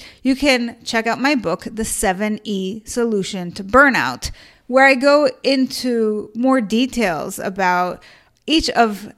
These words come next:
the layers of needs that we have and how to actually get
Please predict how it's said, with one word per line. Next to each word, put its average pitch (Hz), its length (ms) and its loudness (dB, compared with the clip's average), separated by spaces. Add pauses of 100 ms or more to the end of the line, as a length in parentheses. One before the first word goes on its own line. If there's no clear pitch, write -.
(100)
the 208 260 2
layers 220 720 0
of 190 160 -4
needs 208 460 -2
that 196 160 -2
we 180 80 -4
have 240 760 4
and 202 460 -2
how 320 380 2
to - 180 -4
actually 196 380 0
get 190 400 -4